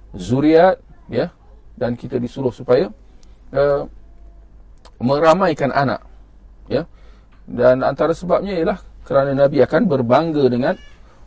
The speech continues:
umatnya yang ramai, ya.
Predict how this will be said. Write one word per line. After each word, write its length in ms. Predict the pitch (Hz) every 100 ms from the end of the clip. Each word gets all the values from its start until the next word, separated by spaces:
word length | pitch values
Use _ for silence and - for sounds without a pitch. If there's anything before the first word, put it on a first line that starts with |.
| -
umatnya 760 | 123 123 135 139 120 135 202 190 - - - -
yang 540 | 107 120 127 156 196 - - - -
ramai, 720 | 104 107 104 104 98 95 101 - -
ya. 160 | 127